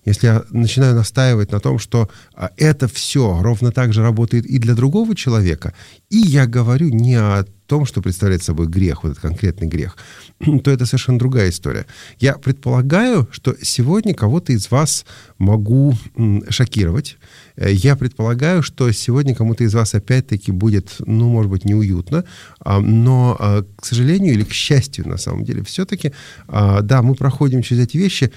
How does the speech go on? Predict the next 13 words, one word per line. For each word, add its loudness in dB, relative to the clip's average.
но, -2
к -4
сожалению, 4
приходится 0
проходить, -4
но, 2
к -10
счастью, 0
мы 4
из 2
этого 0
всего -2
выходим. -2